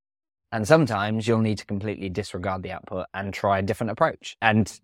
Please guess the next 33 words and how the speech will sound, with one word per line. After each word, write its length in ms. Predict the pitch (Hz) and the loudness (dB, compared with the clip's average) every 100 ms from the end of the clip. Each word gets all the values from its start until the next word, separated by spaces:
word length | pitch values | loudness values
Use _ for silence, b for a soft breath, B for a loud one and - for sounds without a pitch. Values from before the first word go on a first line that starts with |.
| 73 - | -6 -4
as 120 | 98 | -2
I 40 | |
say, 240 | 98 98 98 | 0 0 0
in 100 | 117 | -2
episode 300 | - 110 98 | 0 0 0
fifty-one, 380 | 98 101 98 | -2 0 0
I 120 | 95 95 | 0 0
go 180 | 113 | 0
into 200 | 101 92 | 0 -2
more 100 | 101 | -6
detail 320 | 98 95 101 92 | -4 -6 -6 -6
about 180 | 95 | -8
how 140 | - 90 | -10 -12
to 140 | - | -12
use 100 | 95 | -12
that, 160 | - - | -12 -6
but 60 | 104 | -4
that's 220 | 104 110 | -2 0
a, 200 | 95 - _ - | -2 -4 _ -14
an 160 | 95 | -10
important, 600 | 98 101 - 123 117 104 - | -8 -8 -6 -6 -6 -8 -2
a 100 | 110 | 2
useful 520 | 139 139 - 117 110 | 4 2 0 -2 0
lens 480 | 110 107 101 95 - | 0 0 -4 -6 -6
to 120 | 95 | -8
apply 280 | - 104 95 | -4 -6 -4
when 140 | 95 | -8
you're 140 | 95 | -8
looking 280 | 95 - - | -10 -12 -16
at 120 | - - | -16 -20
that. 140 | - _ _ _ _ - | -20 _ _ _ _ -2
The 100 | 113 | 0
point 520 | - - 151 160 - | 0 2 4 4 2